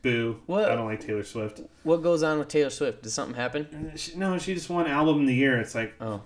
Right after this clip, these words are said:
Speaker 1: okay, whatever. I'm just not a fan.
Speaker 2: Yeah.
Speaker 1: And then you said on here, Kanye is the wealthiest black man in American history.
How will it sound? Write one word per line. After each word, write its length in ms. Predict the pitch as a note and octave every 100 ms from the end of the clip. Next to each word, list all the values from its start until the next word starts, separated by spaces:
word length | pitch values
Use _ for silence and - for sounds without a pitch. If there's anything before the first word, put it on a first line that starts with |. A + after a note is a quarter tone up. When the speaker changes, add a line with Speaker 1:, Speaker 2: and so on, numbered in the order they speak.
| B2
Speaker 1:
okay, 520 | B2+ C#3 C#3+ C#3+ C#3+ - - - - - - - _ _ -
whatever. 680 | - C3 C3+ C3 C3+ C3 - - _ - _ - - - _ _ -
I'm 140 | C#3+
just 140 | C3
not 160 | B2 F#2+
a 20 |
fan. 280 | - F#2+ - - -
Speaker 2:
Yeah. 260 | G#2 G2+ G#2 C#3
Speaker 1:
And 160 | C#3+
then 340 | C#3+ C#3 C#3 C3+
you 240 | D3+ G#3
said 360 | - F#3 D#3+ D3
on 160 | C#3 C3+
here, 400 | D3 C#3+ C#3 -
Kanye 680 | - D#3 D#3 C#3+ C3+ C3 C3 - - -
is 200 | C3 B2+
the 120 | C3+
wealthiest 560 | A#2+ C3 C3+ C3+ A#2+ -
black 300 | A#2+ A#2 B2
man 180 | A#2+ A2+
in 80 | G#2+
American 400 | A2 G#2+ - G#2
history. 500 | A#2+ - C#3 B2+